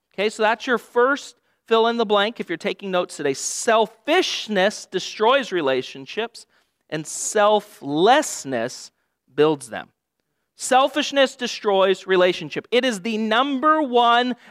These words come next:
enemy to relationship. It is the primary cause of conflict. It is the number one reason for divorce.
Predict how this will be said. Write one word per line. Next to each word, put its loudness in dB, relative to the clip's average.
enemy 0
to -6
relationship. 0
It 2
is -4
the 2
primary 2
cause 2
of 0
conflict. 0
It 4
is 4
the -6
number 0
one 2
reason 0
for 0
divorce. 2